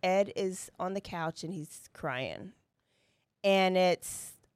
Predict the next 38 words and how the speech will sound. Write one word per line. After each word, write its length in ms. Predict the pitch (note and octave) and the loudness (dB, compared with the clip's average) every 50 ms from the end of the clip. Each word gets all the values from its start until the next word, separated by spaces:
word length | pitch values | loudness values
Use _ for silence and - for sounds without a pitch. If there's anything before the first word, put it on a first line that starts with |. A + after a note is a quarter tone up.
| _ | _
early 300 | G#3 A3 A3+ B3 C4 C#4 | 4 6 6 6 6 4
in 80 | C4+ C4+ | 2 2
the 80 | B3 | 2
day 360 | G#3 G3 F#3+ F#3 F3+ F3+ F3+ F3+ | 4 6 6 8 8 8 8 6
and 100 | F3 E3+ | 4 2
he's 260 | F#3 F3+ F3 F3 - | 0 -2 -2 -2 -2
usually 300 | F#3+ G#3 A3 - A3+ G#3 | -2 -2 0 0 0 2
not 220 | G3+ G3 F3+ G3 | 2 0 0 0
home 200 | F3+ G3 G3 F#3+ | 0 0 0 -2
from 240 | F#3 - - F#3+ F3+ | -2 -4 -4 -2 0
work 280 | E3+ E3+ E3+ E3 - - | 2 2 2 2 0 -4
from 160 | - F3 E3 | -8 -6 -4
the 80 | E3 | -4
bank 520 | D#3+ D#3+ D3 C3 B2 - - _ - - - _ _ _ _ _ _ - | -4 -2 -2 -4 -4 -6 -10 _ -20 -20 -20 _ _ _ _ _ _ -10
by 160 | E3+ D#3+ D#3 | -8 -6 -6
this 220 | D3+ D#3+ D#3+ - - | -6 -6 -10 -10 -12
time. 440 | - - C#3+ - - D#2+ - F#3+ - _ _ _ _ _ _ _ _ _ _ _ | -12 -10 -10 -10 -10 -10 -12 -14 -18 _ _ _ _ _ _ _ _ _ _ _
He 80 | - | -10
should 160 | E3+ - F3+ | -8 -6 -4
not 160 | F3 E3 - - | -4 -4 -4 -4
be 100 | E3 E3+ | -6 -8
home. 360 | E3+ F#3+ A3 A3 F#3+ E3+ F3 | -4 -2 -2 0 0 -2 -4
And 80 | E3+ | -6
she's 220 | - - E3+ D#3+ - | -6 -8 -8 -8 -8
like, 180 | D#3 D3+ - | -10 -8 -8
"What 100 | D#3 D#3 | -10 -10
the 60 | - F3 | -8 -6
hell 120 | F3+ D#3 | -4 -2
are 40 | D#3+ | -2
you 100 | E3 E3+ E3+ | -2 -2 -2
doing 220 | G3+ A3+ A#3 A#3+ | -2 -2 -2 -2
here? 200 | B3 A#3+ A#3 A3+ | -2 -2 -2 -2
You 120 | A3+ G#3+ F#3 | -2 -2 -4
should 180 | - - F3 | -6 -8 -6
be 100 | D#3+ D#3+ | -4 -4
at 120 | D3+ - - | -4 -4 -6
work." 560 | F#3 G#3 A#3+ C4 C4+ C4 C4 C4 B3+ - - - _ - - - - _ _ _ _ | -2 0 2 4 4 4 4 2 0 -4 -10 -20 _ -20 -20 -20 -20 _ _ _ _
Well, 480 | - G#3+ G#3+ G#3+ G#3+ G#3+ G#3 G#3 G#3 | 2 4 6 8 8 8 6 4 2